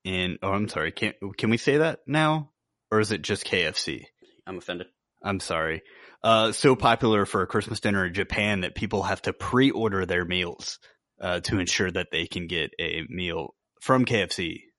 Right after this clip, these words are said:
Speaker 1: on Christmas.
Speaker 2: It's delicious.
Speaker 1: Number one, the, uh, or I'm sorry, not number one, but, uh, number eleven from this list that you guys might find interesting. Um, there's a pill called Father Christmas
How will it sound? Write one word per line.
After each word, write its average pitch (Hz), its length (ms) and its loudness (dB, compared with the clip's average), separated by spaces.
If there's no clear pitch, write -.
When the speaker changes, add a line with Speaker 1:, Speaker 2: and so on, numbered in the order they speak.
Speaker 1:
on 90 180 -2
Christmas. - 540 -12
Speaker 2:
It's - 80 -20
delicious. - 460 -18
Speaker 1:
Number 151 260 8
one, 120 500 6
the, 110 360 2
uh, 101 300 4
or 107 220 2
I'm 107 160 -2
sorry, 98 280 2
not 107 160 2
number 104 200 0
one, 98 200 0
but, 98 300 0
uh, 107 180 0
number 135 320 2
eleven 95 560 -2
from 87 240 -10
this - 240 -12
list - 380 -8
that 82 280 -2
you 95 200 -6
guys 85 380 -2
might 82 220 -6
find 78 300 -6
interesting. - 640 -14
Um, 85 300 -6
there's 120 200 2
a 120 60 0
pill 131 320 4
called 98 340 2
Father 104 460 2
Christmas - 720 -2